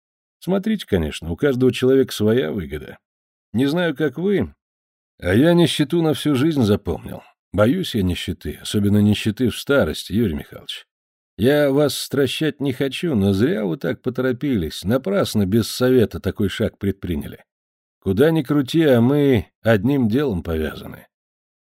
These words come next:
"Это ты верно говоришь", задумчиво сказал тогда Проскуряков. "Только не знаю, как ты,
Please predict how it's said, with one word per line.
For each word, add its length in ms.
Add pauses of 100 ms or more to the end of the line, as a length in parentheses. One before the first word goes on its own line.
"Это 200
ты 140
верно 380
говоришь", 720
задумчиво 540
сказал 360
тогда 300
Проскуряков. 760
"Только 280
не 100
знаю, 280
как 260
ты, 420